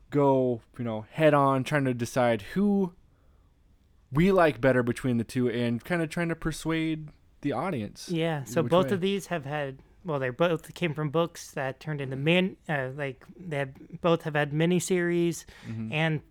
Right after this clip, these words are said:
Speaker 2: feature-length films, so we have a lot to talk about. <laughs>
Speaker 1: We do, and not only that, but, uh, as we'll get to later, very iconic performances.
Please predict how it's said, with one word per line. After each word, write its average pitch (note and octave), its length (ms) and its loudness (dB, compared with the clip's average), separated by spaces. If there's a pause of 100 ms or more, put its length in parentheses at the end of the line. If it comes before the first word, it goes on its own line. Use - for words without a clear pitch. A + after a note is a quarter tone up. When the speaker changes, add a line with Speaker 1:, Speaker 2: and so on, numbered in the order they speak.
Speaker 2:
feature-length D3 540 -2
films, C3+ 440 -6
so A#2+ 480 -10
we E3 100 -4
have C3 100 -4
a B2+ 40 -6
lot C3 260 -2
to E3 60 -10
talk C3+ 300 -8
about. D3 260 -4
<laughs> - 40 -20 (280)
Speaker 1:
We A#2+ 120 -2
do, D3+ 180 6
and C#3 340 0 (440)
not D#3+ 160 0
only C3+ 180 2
that, C#3+ 300 -2
but, A2+ 160 -4 (560)
uh, A#2 300 0 (100)
as B2 200 -4
we'll A#2+ 120 0
get B2+ 240 0
to B2 120 -2
later, A2+ 460 0
very B2+ 280 0
iconic A#2 420 -2
performances. A2 720 -8